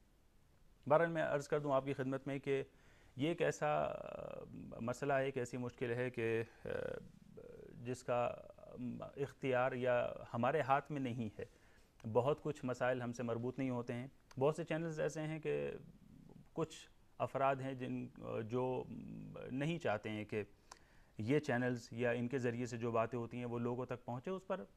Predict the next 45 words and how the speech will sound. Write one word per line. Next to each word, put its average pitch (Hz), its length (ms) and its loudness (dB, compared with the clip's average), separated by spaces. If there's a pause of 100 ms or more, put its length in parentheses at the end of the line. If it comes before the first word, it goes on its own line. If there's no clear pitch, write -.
(120)
पाबंदी 139 320 4
लगा 107 200 2
देते 98 200 -4
हैं। 98 100 -2
बहरहाल 87 260 -4 (720)
मैं 185 180 6
बहरहाल 190 280 8
शुक्रगुज़ार 180 580 4
हूँ 190 100 0
ख़ास 165 300 4
तौर 175 160 2
से 175 100 -4
उन 165 120 0
नाज़रीन 135 460 2
का 160 140 2
कि 156 200 0
जो 143 160 2 (260)
हमारे 123 480 2 (100)
प्रोग्राम्स 123 480 4
को 123 240 0
और 117 100 0
हमारे 110 300 2
चैनल 117 280 -2
को 123 120 -4
फॉलो 127 320 4
करते 139 400 0
थे, 165 240 -2 (680)
अभी 135 180 4
तक 170 200 2
वो 175 100 2 (120)
टीवी 175 320 0
स्क्रीन 160 320 0
पर 156 160 2
नहीं 139 240 0
देख 151 260 0
पा 143 120 6
रहे 151 160 2
थे, 160 160 0
अब 160 200 4
उन्होंने 156 280 0
देखना 135 320 0
शुरू 127 220 -4
किया 123 240 -2
है 135 120 -2
ऑनलाइन 147 460 0